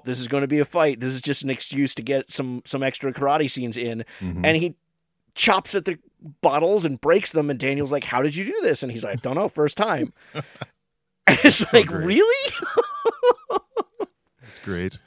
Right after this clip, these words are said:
Speaker 1: Th-,
Speaker 2: Well, and
Speaker 1: there
Speaker 2: there's,
Speaker 1: is
Speaker 2: there's
Speaker 1: a
Speaker 2: a s-
Speaker 1: naivete to him, but I
Speaker 2: Oh,
Speaker 1: think it's a
Speaker 2: yeah.
Speaker 1: skillful, skillful naivete.
Speaker 2: Well, and there's the, the scene in, in Karate Kid Two when they're walking through the airport and he sees the picture of Sato breaking that board, and he's like, "Can you do that?"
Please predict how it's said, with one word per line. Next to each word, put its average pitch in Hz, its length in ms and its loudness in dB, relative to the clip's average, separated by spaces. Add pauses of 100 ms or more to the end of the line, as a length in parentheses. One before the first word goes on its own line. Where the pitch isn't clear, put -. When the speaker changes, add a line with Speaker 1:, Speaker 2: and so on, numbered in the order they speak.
(260)
Speaker 1:
Th-, - 100 0
Speaker 2:
Well, 131 40 0
and 127 80 2
Speaker 1:
there 131 80 6
Speaker 2:
there's, 117 100 2
Speaker 1:
is - 200 2
Speaker 2:
there's - 20 10
Speaker 1:
a - 80 10
Speaker 2:
a - 80 8
s- 185 60 6
Speaker 1:
naivete 160 480 6
to 143 200 0
him, 151 140 2
but 147 120 0
I 160 140 -2
Speaker 2:
Oh, 269 40 4
Speaker 1:
think 240 140 2
it's - 140 2
a - 40 -4
Speaker 2:
yeah. 123 40 -4
Speaker 1:
skillful, 190 760 -2
skillful 277 540 -6
naivete. 104 720 -12 (280)
Speaker 2:
Well, - 100 0
and 120 80 4
there's 113 140 4
the, 113 120 0
the 104 200 -4
scene 101 280 -4
in, 92 160 -6
in 90 140 -10
Karate 87 240 -8
Kid 87 200 -8
Two 101 380 0
when 92 200 -2
they're 87 180 -2
walking 90 300 -2
through 92 120 -4
the 92 100 0
airport 92 340 0
and 85 80 -4
he 82 60 -6
sees 87 240 -6
the 90 80 -6
picture - 340 -2
of 78 100 -8
Sato 87 400 -4
breaking 85 280 -2
that 76 120 -6
board, 87 300 0
and 76 80 -6
he's 73 100 -8
like, 76 140 -4 (460)
"Can 82 100 -6
you 85 100 0
do 131 120 4
that?" 143 180 4